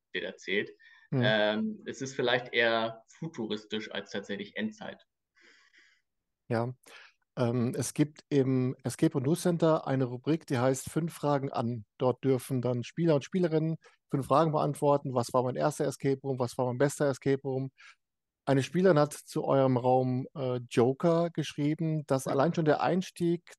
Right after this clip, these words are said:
Speaker 2: der wohl beste Immersionseffekt war, den sie erlebt hat.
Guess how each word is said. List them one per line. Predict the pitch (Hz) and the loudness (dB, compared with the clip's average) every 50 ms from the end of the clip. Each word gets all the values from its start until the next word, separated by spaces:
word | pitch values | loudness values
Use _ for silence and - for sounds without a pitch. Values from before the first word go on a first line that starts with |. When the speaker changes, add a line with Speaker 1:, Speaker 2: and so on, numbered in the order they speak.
| _ - | _ 0
Speaker 2:
der | 143 139 143 143 135 131 | 2 2 4 2 2 0
wohl | 135 135 139 131 | 0 -2 -2 0
beste | - 165 160 - - - 156 156 151 - | 0 -2 -2 -2 -4 -2 -2 0 0 0
Immersionseffekt | - 147 139 135 131 127 143 147 160 165 - 156 143 - 156 143 - - | -2 -2 0 0 0 0 -2 -2 -4 -4 -6 -8 -6 -6 -8 -8 -6 -6
war, | 143 143 143 143 139 | -4 -2 -2 -2 -2
den | 135 139 135 135 | -2 -4 -4 -2
sie | 135 139 | 0 0
erlebt | 127 127 135 135 135 - - | 2 2 0 -2 -2 -4 -10
hat. | 135 135 - | -12 -12 -12